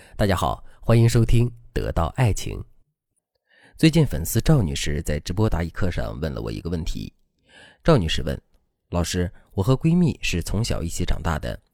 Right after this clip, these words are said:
我要比她漂亮一点，学历也比她高一点。她虽然为人比较灵活，可是长相平平，也没什么亮点。让我费解的是，我今年二十八了，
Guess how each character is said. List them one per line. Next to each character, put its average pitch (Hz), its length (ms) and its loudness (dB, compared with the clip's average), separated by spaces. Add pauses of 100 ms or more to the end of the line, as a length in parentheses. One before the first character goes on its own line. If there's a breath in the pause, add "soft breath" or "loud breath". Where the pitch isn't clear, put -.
(120)
我 95 100 2
要 98 80 6
比 85 140 -2
她 90 100 0
漂 147 220 4
亮 95 120 -2
一 69 80 -10
点， - 240 -4 (200 soft breath)
学 78 160 -2
历 85 160 -4
也 80 100 -4
比 80 80 -4
她 78 100 -6
高 104 200 0
一 123 80 -4
点。 - 200 -4 (400)
她 156 140 8
虽 165 140 4
然 98 260 4
为 90 80 2
人 98 160 2
比 82 140 -2
较 - 100 -6
灵 101 220 -6
活， - 340 -8 (160 soft breath)
可 92 140 -2
是 90 240 -2
长 69 200 -2
相 143 160 0
平 82 140 0
平， 65 240 -4 (440 soft breath)
也 98 60 2
没 104 160 6
什 92 120 2
么 95 80 4
亮 120 180 2
点。 58 180 -4 (360)
让 165 120 6
我 107 80 6
费 190 160 4
解 - 160 0
的 - 80 -6
是， - 240 -8 (300 loud breath)
我 98 100 2
今 104 160 6
年 92 140 4
二 87 140 -4
十 85 100 -4
八 90 160 0
了， 78 180 -4